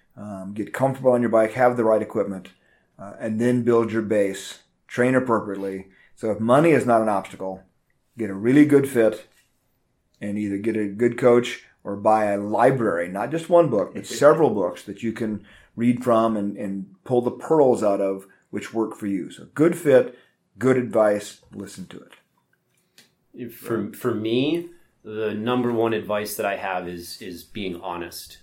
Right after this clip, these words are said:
Speaker 3: um, because that's where everything is built off of. And when you're looking at your training, you need an honest assessment of who you are and the things that you can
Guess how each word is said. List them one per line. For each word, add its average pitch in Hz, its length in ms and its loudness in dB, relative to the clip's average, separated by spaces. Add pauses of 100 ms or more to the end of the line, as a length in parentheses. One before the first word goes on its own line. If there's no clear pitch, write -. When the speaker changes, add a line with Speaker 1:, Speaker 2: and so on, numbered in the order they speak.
Speaker 3:
um, 90 480 -14 (380)
because 101 420 -8
that's 110 300 -4
where 117 160 0
everything 98 340 -8
is 90 120 -8
built - 240 -10
off 80 240 -8
of. - 140 -18 (720)
And 101 680 -8
when 104 180 -10
you're 113 120 -2
looking 113 260 -2
at 113 100 -4
your 113 80 -8
training, 117 500 -4
you 127 160 -4
need 139 200 0
an 107 200 -4
honest 104 420 -8
assessment 90 540 -8
of 90 120 -12
who 117 220 -8
you 113 400 -2
are 85 300 -4
and 95 180 -14
the 95 80 -10
things 98 340 -10
that 92 140 -10
you 90 160 -10
can 87 220 -8